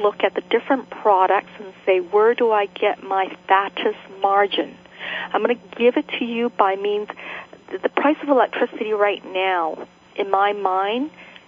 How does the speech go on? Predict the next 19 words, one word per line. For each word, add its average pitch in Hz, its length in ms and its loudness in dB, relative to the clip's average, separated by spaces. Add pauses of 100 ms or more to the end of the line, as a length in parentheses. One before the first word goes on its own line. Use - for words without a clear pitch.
(260)
may 220 280 0
not 226 360 2 (140)
harness 220 840 2 (600)
the 202 80 4
necessary 208 1000 0 (220)
margin 196 640 2
that - 140 -4
I'm 180 180 -4
looking 190 360 -4 (120)
for. 160 260 0 (720)
Therefore, 214 880 4 (420)
I 185 100 0 (120)
want 208 280 0
to - 100 -6
be 226 100 0
able 220 200 2
to 226 80 -2
carry 202 500 0
out 190 140 2